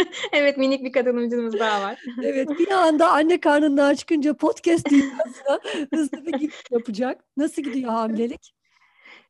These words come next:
Speaker 1: Gayet güzel, keyifli şu an için. İşte tabii yavaş yavaş sonlara gelmenin verdiği bir, işte bir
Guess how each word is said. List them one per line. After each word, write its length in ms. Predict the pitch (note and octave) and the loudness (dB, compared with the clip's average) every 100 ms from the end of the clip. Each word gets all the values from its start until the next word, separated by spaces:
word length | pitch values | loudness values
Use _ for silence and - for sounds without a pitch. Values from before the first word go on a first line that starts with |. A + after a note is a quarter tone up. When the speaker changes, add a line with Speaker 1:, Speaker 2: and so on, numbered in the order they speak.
| C#4 | -4
Speaker 1:
Gayet 380 | D4+ D#4 E4 D#4+ | 0 0 0 -4
güzel, 300 | C#4+ C#4 D4 | -2 -2 -2
keyifli 460 | D#4 C4+ C4+ D4 | -4 -4 -4 -10
şu 140 | C#4 B3 | -8 -8
an 200 | G#3 A3 | -8 -8
için. 300 | - A#3+ C#4+ | -8 -10 -12
İşte 280 | - B3 | -10 -10
tabii 300 | A#3 A3 A3+ A3 | -6 -4 -2 -2
yavaş 360 | A3+ G#3+ A3+ A3+ | -4 -4 -4 -4
yavaş 220 | G#3+ A3 | -6 -6
sonlara 320 | A#3 G#3+ A3 | -8 -8 -6
gelmenin 520 | A3 G#3+ G3+ G#3 G#3 G#3 | -4 -4 -4 -6 -8 -6
verdiği 400 | G3+ G3+ G#3+ G3+ | -6 -6 -10 -6
bir, 200 | G#3+ B3 | -8 -8
işte 480 | - - G3+ G3 G3 | -20 -10 -6 -6 -8
bir 220 | F#3+ C3+ | -8 -8